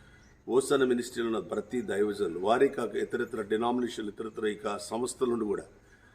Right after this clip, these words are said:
దేవుడు తండోపు తండ్రులుగా, గుంపులు గుంపులుగా, మందల మందలుగా అనేక మంది ప్రజలు ఇక్కడికి రా-, విస్తారమైన ప్రజలు రాబోతూ ఉన్నారు. వారందరి పైన దేవుని సన్నిధి, దేవుని కాపుదల, వారి యొక్క సురక్షితంగా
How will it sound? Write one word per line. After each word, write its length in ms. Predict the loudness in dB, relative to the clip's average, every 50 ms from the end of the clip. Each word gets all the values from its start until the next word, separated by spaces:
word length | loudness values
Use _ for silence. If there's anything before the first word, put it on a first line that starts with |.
| -20 _ _ _ _ _ _ _ -10 0
దేవుడు 420 | 4 4 6 6 6 6 4 2
తండోపు 500 | 0 0 0 0 2 4 4 4 2 0
తండ్రులుగా, 380 | 0 0 0 2 2 2 0 0 -2 2 2
గుంపులు 340 | 2 2 2 2 2 4 4 6 4
గుంపులుగా, 460 | 4 2 2 0 -2 -2 -2 -4 -8 -12 -16 -20 -20 -20 -20 -18 -12 -4
మందల 460 | 0 2 2 4 4 4 4 4 6
మందలుగా 500 | 6 4 2 2 2 0 -2 -2 -4 -6 -10 -14 -20 -20 -20 -20 -20 -20 -16 _ -10
అనేక 360 | -4 0 2 4 4 2 2
మంది 200 | 0 -2 -2 -2
ప్రజలు 320 | -2 -2 -2 -2 0 -2 -2
ఇక్కడికి 220 | 0 0 -2 0
రా-, 80 | -2 -2
విస్తారమైన 600 | -4 -6 2 6 8 10 10 10 10 8 6 6 4 2
ప్రజలు 220 | 0 2 0 0 0 0
రాబోతూ 340 | 0 0 -2 -4 -4 -6 -10
ఉన్నారు. 300 | -12 -12 -16 -18 -20 -20 -20 -20 -20 -20 -20 -20 -20 -20 -10 -4
వారందరి 600 | 2 4 4 6 6 6 6 6 4 4 4 2 2 2
పైన 180 | 2 2 2 0
దేవుని 360 | 4 4 4 4 4 2 -2
సన్నిధి, 460 | -2 -2 -2 -2 -2 -2 -4 -6 -12 -20 -20 -20 -20 -20 _ _ _ _ _ _ 2 6 8
దేవుని 260 | 8 8 8 4 2
కాపుదల, 500 | 2 2 2 2 2 2 0 -2 -2 -2 -4 -8 -14 -20 -20 -20 -20 -20 -12 -2 2
వారి 180 | 4 4 4
యొక్క 260 | 4 2 0 -4 -4 -6 2
సురక్షితంగా 640 | 4 4 4 4 4 2 2 2 2 2 2 2